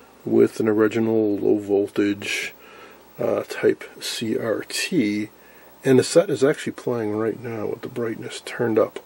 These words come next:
all the way. Maybe you can just barely make something out. Let me turn off the lights. <laughs> Hey, there's actually an image there.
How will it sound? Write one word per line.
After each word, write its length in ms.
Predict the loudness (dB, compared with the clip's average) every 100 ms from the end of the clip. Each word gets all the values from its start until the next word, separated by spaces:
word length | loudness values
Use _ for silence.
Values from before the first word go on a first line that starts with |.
| -4
all 260 | 6 8 8
the 80 | 4
way. 520 | 4 2 0 -6 -12 _ _ -20 _ _ _ _ -20 _ -20 -20 -20 -20 -20 _
Maybe 440 | -10 2 2 4
you 160 | 2 0
can 120 | -2
just 140 | -8 -12 -6
barely 500 | -2 2 2 2 0
make 280 | -2 -6 -8
something 380 | -8 -8 -10 -14
out. 380 | -12 -12 -12 -12
Let 100 | -10
me 200 | -10 -10 -14 -18
turn 240 | -14 -10
off 260 | -10 -12 -10
the 60 |
lights. 640 | -8 -6 -6 -8 -12 -12 -8 -10 -10 _ _ -20 -6
<laughs> 240 | 0 2 2 -2 -20 -10 -8
Hey, 140 | -6
there's 260 | -6 -6 -10 -16 -12
actually 320 | -10 -4 -2 0
an 80 |
image 260 | -2 -2 -6
there. 240 | -6 -6